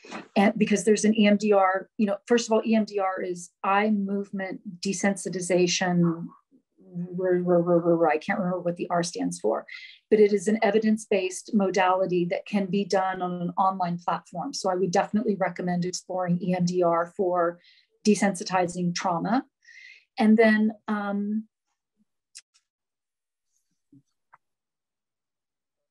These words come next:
how do we get, how do we get seniors who are isolated connected,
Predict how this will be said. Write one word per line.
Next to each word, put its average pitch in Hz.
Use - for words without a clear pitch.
how 233
do 247
we 262
get, 240
how 233
do 233
we 262
get 240
seniors 226
who 226
are 202
isolated 190
connected, 185